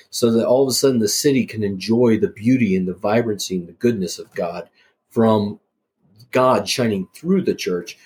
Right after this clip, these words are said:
rather than just experiencing it on the inside? So yes, I agree with you. It'd be super cool if, if our stained, we have an old building, we have a hundred twenty year old building that, that we meet in with beautiful round stained glass that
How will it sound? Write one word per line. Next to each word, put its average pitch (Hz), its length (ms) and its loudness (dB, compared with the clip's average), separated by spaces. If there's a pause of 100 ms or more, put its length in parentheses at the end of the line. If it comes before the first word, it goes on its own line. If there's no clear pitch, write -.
(220)
rather 117 320 2
than 104 420 0 (320)
just 127 220 -2
experiencing 113 600 -2
it 98 60 0
on 90 140 -4
the 90 160 -8
inside? 123 480 -4 (240)
So 113 220 0
yes, 120 320 2
I 120 80 0
agree 117 260 2
with 110 140 -2
you. 95 140 0
It'd 98 120 -2
be 101 80 -4
super - 320 -4
cool 101 240 -2
if, 104 460 -2
if 98 80 -12
our 107 180 0
stained, 110 380 -2
we 131 140 0
have 123 200 2
an 110 380 -2
old 127 280 2
building, 123 280 0
we 113 80 -4
have 117 120 -2
a 90 120 -2
hundred 123 360 0
twenty 120 240 -6
year 110 140 -2
old 101 160 -4
building 113 420 -2 (420)
that, 113 340 2
that 117 160 0
we 107 100 -4
meet 117 240 2
in 147 240 2 (320)
with 110 280 2 (140)
beautiful 143 680 0
round 123 500 2
stained 131 400 -2
glass 117 460 -2 (580)
that 120 420 0